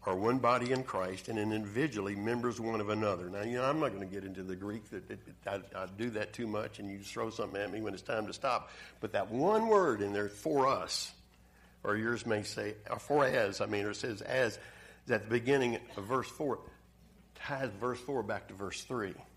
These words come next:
How we are to look at the whole body together is the same way we look at ourselves,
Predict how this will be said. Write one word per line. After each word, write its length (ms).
How 180
we 180
are 100
to 80
look 240
at 80
the 100
whole 200
body 360
together 500
is 60
the 80
same 300
way 120
we 160
look 220
at 60
ourselves, 640